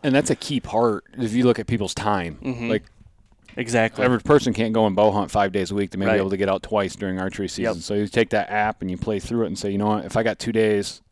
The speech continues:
Speaker 1: I'm gonna go on Tuesday and
Speaker 2: Yep.
Speaker 1: Thursday 'cause those are my best star days."
Speaker 2: Yeah, and
Speaker 1: Right.
Speaker 2: putting your vacation time too.
Speaker 1: Exactly.
Speaker 2: So it's
Speaker 1: Yeah.
Speaker 2: like looking ahead a little
Speaker 1: <laughs> Yeah.
Speaker 2: bit, ten days ahead. "Okay, m-, maybe I shouldn't take vacation today,
Speaker 1: Yeah.
Speaker 2: and let's do it." You know, so that's,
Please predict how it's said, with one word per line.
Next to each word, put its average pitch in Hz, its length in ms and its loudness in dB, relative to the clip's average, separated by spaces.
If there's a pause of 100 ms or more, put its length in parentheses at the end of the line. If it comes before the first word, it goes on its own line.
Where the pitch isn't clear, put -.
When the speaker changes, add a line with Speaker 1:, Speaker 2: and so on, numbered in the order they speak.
(160)
Speaker 1:
I'm 101 60 -6
gonna 101 100 -2
go 101 80 0
on 95 100 -2
Tuesday 98 300 -4
and 90 120 -4
Speaker 2:
Yep. 110 120 2
Speaker 1:
Thursday 85 240 -6
'cause - 80 -16
those 87 160 -6
are - 20 -6
my 87 120 -6
best 82 180 -8
star 85 180 -8
days." - 340 -14
Speaker 2:
Yeah, 170 220 4
and 147 160 2
Speaker 1:
Right. - 80 -8
Speaker 2:
putting 147 260 2
your 120 140 0
vacation 113 540 -2
time 98 260 -10
too. - 180 -2
Speaker 1:
Exactly. 123 320 4
Speaker 2:
So 120 120 2
it's 117 120 -2
Speaker 1:
Yeah. 120 100 0
Speaker 2:
like 117 140 2
looking 123 360 2
ahead 117 260 4
a 131 60 4
little 127 240 6
Speaker 1:
<laughs> - 0 -
Yeah. 110 60 -2
Speaker 2:
bit, 127 280 4
ten 123 180 0
days 123 240 4
ahead. 117 320 0
"Okay, 113 360 0
m-, 107 280 -10
maybe 143 220 0
I 143 60 2
shouldn't 131 240 -4
take 120 160 -2
vacation 110 520 -4
today, 107 400 -6
Speaker 1:
Yeah. 107 220 0 (180)
Speaker 2:
and 107 120 -8
let's 104 200 -8
do 110 180 -4
it." 98 140 -6 (140)
You 113 100 -12
know, 98 180 -10
so - 160 -8
that's, 110 300 -8